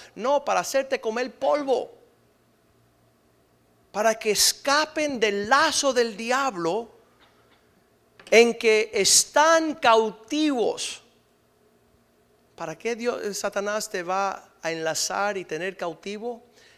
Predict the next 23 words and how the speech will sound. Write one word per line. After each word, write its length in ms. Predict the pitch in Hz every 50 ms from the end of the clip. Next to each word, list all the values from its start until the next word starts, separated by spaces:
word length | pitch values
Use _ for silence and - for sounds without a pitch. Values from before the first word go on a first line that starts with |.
| _ _ _ -
Para 220 | 156 156 156 160
hacer 360 | 147 - - 196 190 190 190
su 180 | 190 - 190 170
voluntad, 600 | 165 170 165 160 156 151 - 185 185 160 143 - _ _ _ _ _ _ _ _ _ _ _ _ _ _ _ _ _ _ _ _ _ _ _ _ _ _ _
para 220 | - 139 139 147
cumplir 440 | - - 151 139 - 175 185 208 208
lo 140 | 202 180 175
que 140 | - 175 185
Él 100 | 190 185
desea 460 | 170 160 151 - 180 175 175 170 175
contigo. 580 | - 160 151 147 143 - - 180 185 156 147 143
Vamos 220 | 151 185 208 196
a 60 | 190
ponernos 440 | - 185 165 170 175 185 180 160 -
de 80 | 156 -
pies 380 | - 165 170 180 175 165 170
en 80 | 147 151
esta 260 | 165 160 - 165 156
noche 320 | 160 170 170 165 - 151
dándole 380 | 143 147 160 170 170 165 156 151
gracias 500 | 143 151 160 170 165 - - 156 151 -
al 140 | 151 143 135
Señor. 580 | - 143 135 139 151 165 160 - - - _